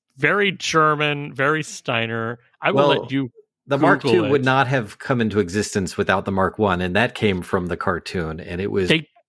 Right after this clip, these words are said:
Speaker 2: bad.
Speaker 1: they don't look related. They don't
Speaker 2: Well,
Speaker 1: look
Speaker 2: they
Speaker 1: related
Speaker 2: are.
Speaker 1: at all.
Speaker 2: They
Speaker 1: I,
Speaker 2: are.
Speaker 1: they <laughs>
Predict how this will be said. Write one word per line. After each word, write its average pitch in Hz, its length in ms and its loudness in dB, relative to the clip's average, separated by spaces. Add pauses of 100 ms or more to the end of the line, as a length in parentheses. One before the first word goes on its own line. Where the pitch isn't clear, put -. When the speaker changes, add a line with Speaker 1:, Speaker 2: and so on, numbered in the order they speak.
(140)
Speaker 2:
bad. 196 400 0
Speaker 1:
they 180 140 2
don't 180 280 0
look 170 240 0
related. 120 560 0 (160)
They 131 140 -10
don't 120 100 -12
Speaker 2:
Well, 117 280 4
Speaker 1:
look 120 100 0
Speaker 2:
they 113 180 4
Speaker 1:
related - 240 2
Speaker 2:
are. - 80 -10
Speaker 1:
at - 120 -10 (160)
all. - 340 -8 (300)
Speaker 2:
They 95 120 -2
Speaker 1:
I, 156 140 0
Speaker 2:
are. 95 180 -4
Speaker 1:
they 92 100 4 (320)
<laughs> - 80 0